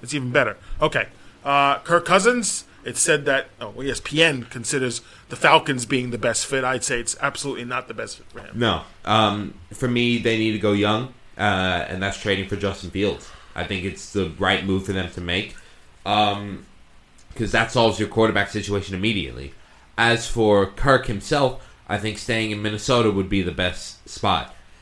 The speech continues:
Speaker 2: because Minnesota would need a, a quarterback right now.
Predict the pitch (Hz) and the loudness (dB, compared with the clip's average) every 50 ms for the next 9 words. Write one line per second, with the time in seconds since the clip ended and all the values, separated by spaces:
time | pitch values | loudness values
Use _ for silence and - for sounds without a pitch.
0 | - - 110 - - 110 104 101 95 95 - - 98 104 104 101 101 - 120 113 | -4 -4 -4 -2 0 0 0 0 0 -2 -6 -8 -4 -4 -4 -4 -2 -2 0 2
1 | 117 110 107 107 107 104 82 - 80 92 98 101 90 82 95 101 101 101 101 101 | 4 4 4 4 4 2 0 -2 -2 -2 0 0 0 -2 -4 -2 -2 0 0 -2
2 | - - - - 87 92 92 90 87 87 80 - - - - - - - - 101 | -2 -4 -8 -6 -4 -2 -2 -2 -2 -4 -4 -6 -10 -12 -12 -14 -10 -4 -2 -2
3 | 95 92 87 98 98 113 - - - - - - - - 95 95 80 73 85 90 | -2 0 0 0 0 0 -2 -6 -14 -20 -20 -12 -6 -4 -4 -4 -2 -2 -2 0
4 | 85 80 87 101 - | 0 0 -2 -4 -6